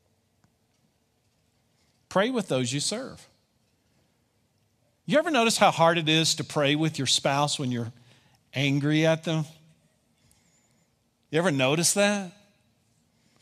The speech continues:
See, if you don't learn how to pray with your spouse when you're in conflict, you'll never learn how to pray with other people. Or if you're not married,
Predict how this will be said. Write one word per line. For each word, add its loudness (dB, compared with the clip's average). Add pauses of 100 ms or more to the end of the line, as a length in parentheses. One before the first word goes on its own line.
(180)
See, 4
if 0
you 4
don't 2
learn 2
how 4
to 2
pray 0
with -4
your -4
spouse 0
when -4
you're -2
in -4
conflict, -2 (220)
you'll 0
never 2
learn 0
how 2
to -2
pray -2
with -2
other -2
people. -4 (220)
Or 4
if -2
you're 2
not 0
married, 0